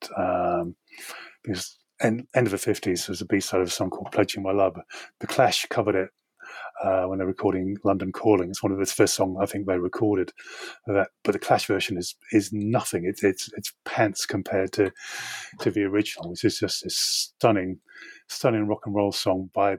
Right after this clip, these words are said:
this guy Vince Taylor, who, who kind of m-, missed the boat, certainly, certainly in the U K. He became, he did become the inspiration for, uh, Ziggy Stardust, David Bowie, and he, he was, which was kind of modelled on, on his,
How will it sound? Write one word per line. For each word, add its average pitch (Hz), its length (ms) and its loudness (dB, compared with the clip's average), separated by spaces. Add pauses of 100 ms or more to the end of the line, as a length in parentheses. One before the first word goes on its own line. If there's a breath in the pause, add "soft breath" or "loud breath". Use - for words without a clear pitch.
(380)
this - 180 -12
guy 101 140 4
Vince 101 240 0
Taylor, 101 260 4
who, 95 160 0 (520 loud breath)
who 110 80 -2
kind 143 220 4
of 95 80 2 (200)
m-, 113 240 -6
missed 117 240 4
the 95 60 -6
boat, 98 260 6
certainly, 98 360 2 (100)
certainly 95 240 -2
in 95 60 0
the 101 40 4
U 98 60 4
K. 101 260 2
He 98 80 2
became, 104 520 0 (460 loud breath)
he 104 100 -4
did 110 260 2
become 107 340 0
the 101 100 0
inspiration 98 760 0 (180)
for, 92 320 0
uh, 95 140 4 (160)
Ziggy 98 220 0
Stardust, 101 580 -2 (800 loud breath)
David 98 260 2
Bowie, 104 380 0 (280)
and 95 140 0
he, 98 220 0
he 101 60 4
was, - 300 -2
which - 140 -4
was - 120 -2
kind - 160 -2
of 95 60 -2
modelled 101 360 2
on, 92 260 -2 (160)
on 90 200 -2 (560)
his, - 340 2